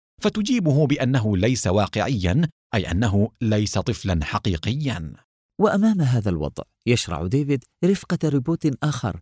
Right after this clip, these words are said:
Speaker 2: في عملية بحث مدهشة ليصبح طفلا حقيقيا وليعود إلى العائلة التي كانت تبنته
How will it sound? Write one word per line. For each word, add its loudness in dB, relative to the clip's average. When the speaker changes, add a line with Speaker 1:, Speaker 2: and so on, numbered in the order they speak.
Speaker 2:
في 2
عملية 0
بحث -2
مدهشة -2
ليصبح -2
طفلا -6
حقيقيا -2
وليعود 0
إلى -2
العائلة -4
التي 0
كانت -4
تبنته -2